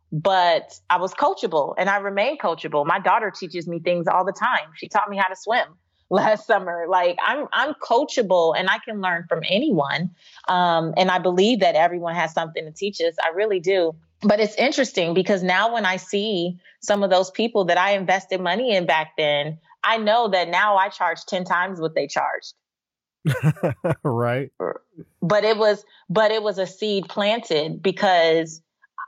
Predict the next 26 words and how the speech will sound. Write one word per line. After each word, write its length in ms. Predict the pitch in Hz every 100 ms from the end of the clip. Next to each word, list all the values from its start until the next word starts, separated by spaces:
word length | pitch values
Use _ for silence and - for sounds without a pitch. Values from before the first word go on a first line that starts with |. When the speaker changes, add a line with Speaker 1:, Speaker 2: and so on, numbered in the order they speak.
| -
Speaker 1:
they 220 | 170 208 208
knew 260 | 214 226
something 440 | 214 208 202 202 185
that 120 | 170
I 160 | - 185
did 200 | 175 175
not 260 | 170 156 165
know. 400 | 170 147 180 - _ _ -
No 140 | 185
matter 220 | 190 175 170
how 300 | 180 190 196
basic 420 | 185 196 208 190
or 60 | 185
simple 380 | 175 190 180 165
it 80 | 170
was, 280 | 180 175
the 100 | 170
reality 600 | 165 185 170 202 202 170
is 400 | 156 151 160 160 -
I 60 | 180
was 120 | 185 -
coming 240 | 190 196
from 180 | 185 175
a 40 |
different 400 | 160 - - 220
world. 400 | 202 156 156 240